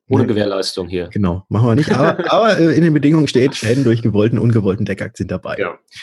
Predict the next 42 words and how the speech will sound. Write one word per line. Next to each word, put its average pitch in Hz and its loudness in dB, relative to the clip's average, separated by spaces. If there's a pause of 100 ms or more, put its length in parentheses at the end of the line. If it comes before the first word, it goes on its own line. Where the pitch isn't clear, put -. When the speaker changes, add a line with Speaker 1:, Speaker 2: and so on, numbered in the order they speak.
(140)
Speaker 2:
So. 92 -6
Speaker 1:
Was 180 0
natürlich, 160 0 (360)
was 135 -2
natürlich 139 2
auch 131 2
noch 127 0
wichtig 131 -2
ist, 120 0
man 113 2
lässt 131 0
den 120 0
Hund 135 2
auch 110 -2
gerne 113 2
mal 101 0
halt 104 -2
ohne 123 2
die 104 -4
Leine 117 2
rumrennen, 120 0
ja. 107 -2 (760)
Dass 107 -2
es 110 -2
halt 107 -2
hier 127 2
in 113 0
der 107 2
Haftpflichtversicherung 107 0
trotzdem 107 0
geleistet 87 -2
wird, 90 -2
ja. 95 0
Also, 90 0
dass 95 -2
kein 95 -2
Leinen- 101 2
oder 92 2
auch 92 -2
Maulkorbzwang 113 -2 (400)
gibt, 135 -2 (160)
ja. 107 -2